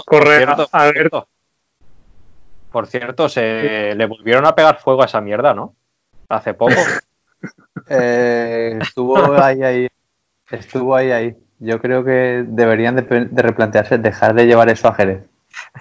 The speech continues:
Speaker 2: A Ra-, a Rafa le, le
Speaker 3: Yo
Speaker 2: gustó
Speaker 3: creo
Speaker 2: un comentario la primera vez que, que, que, que hubo un incendio, que hubo el incendio en, en los boxes. Y,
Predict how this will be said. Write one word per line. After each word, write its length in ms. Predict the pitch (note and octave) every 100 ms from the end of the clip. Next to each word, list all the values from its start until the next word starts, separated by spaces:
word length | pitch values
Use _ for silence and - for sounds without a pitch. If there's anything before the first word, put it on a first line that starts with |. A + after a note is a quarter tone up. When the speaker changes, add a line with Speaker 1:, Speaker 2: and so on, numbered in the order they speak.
| - - -
Speaker 2:
A 160 | - A#2+
Ra-, 120 | D3 - - - - -
a 40 |
Rafa 300 | - C#3+ F#3
le, 200 | F3+ E3+
le 100 | D3+
Speaker 3:
Yo 40 | C#3+
Speaker 2:
gustó 140 | C3
Speaker 3:
creo 100 | C3+ C3+
Speaker 2:
un 40 |
comentario 560 | E3 D3+ - D3 C3+ C3 D3
la 160 | A#2+ A2
primera 320 | A#2 B2+ C#3+
vez 160 | D3
que, 480 | C#3+ C3+ C3 B2+ B2
que, 440 | - A#2 A2+ G#2+ G#2+
que, 260 | A#2 A#2+ -
que 100 | A2+
hubo 120 | A2+
un 80 | A2+
incendio, 600 | A2 - A#2 A2 A2 - _ _ _
que 100 | A#2+
hubo 160 | A2 A2+
el 80 | A2+
incendio 380 | A2 A#2+ A#2
en, 100 | A2
en 140 | G#2 G#2+
los 100 | G#2
boxes. 440 | C3+ - C3 - _ _ _ _ _ _ _ _ _ - - _
Y, 80 | A#2